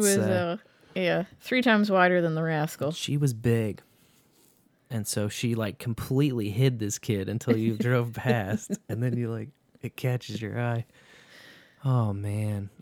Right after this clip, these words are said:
Speaker 2: I was like, "I wonder if he's gotta just help the push there or if it's, like, uh, the
Speaker 1: <laughs>
Speaker 2: battery died on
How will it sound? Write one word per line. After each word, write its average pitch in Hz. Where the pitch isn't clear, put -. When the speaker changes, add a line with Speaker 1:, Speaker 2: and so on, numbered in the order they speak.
Speaker 2:
I 110
was 113
like, 104
"I 104
wonder 135
if 113
he's 123
gotta 101
just -
help 113
the -
push 165
there 196
or 123
if 117
it's, -
like, 104
uh, -
the 117
Speaker 1:
<laughs> 104
Speaker 2:
battery 143
died 143
on 139